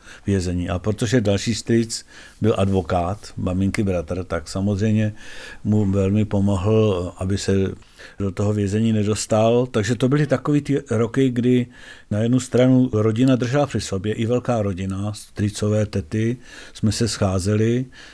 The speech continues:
a měl jsem je rád, některé obzvlášť. Zvláště strýce Jeníka, který byl evangelik jak vyšitej, právník a psal si třeba s Albertem Schweitzerem, jo? Takže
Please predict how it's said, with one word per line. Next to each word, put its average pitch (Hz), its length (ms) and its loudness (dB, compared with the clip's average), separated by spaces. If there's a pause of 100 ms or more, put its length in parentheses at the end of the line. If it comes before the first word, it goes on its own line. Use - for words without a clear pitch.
(220)
a - 40 -4
měl 101 160 4
jsem 113 220 4
je 110 100 6
rád, 95 200 2
některé 104 380 2
obzvlášť. 92 800 -4 (420)
Zvláště 92 420 -4
strýce 101 400 -2
Jeníka, 101 440 2
který 98 340 -2
byl 95 320 -2
evangelik 95 560 -2
jak 95 160 -2
vyšitej, 104 600 -2 (180)
právník 92 720 -2 (600)
a 87 160 -8
psal 87 300 -4
si - 280 -8
třeba 95 300 -6
s - 100 -10
Albertem 98 440 0
Schweitzerem, 92 560 -4
jo? 90 140 -4
Takže 101 360 0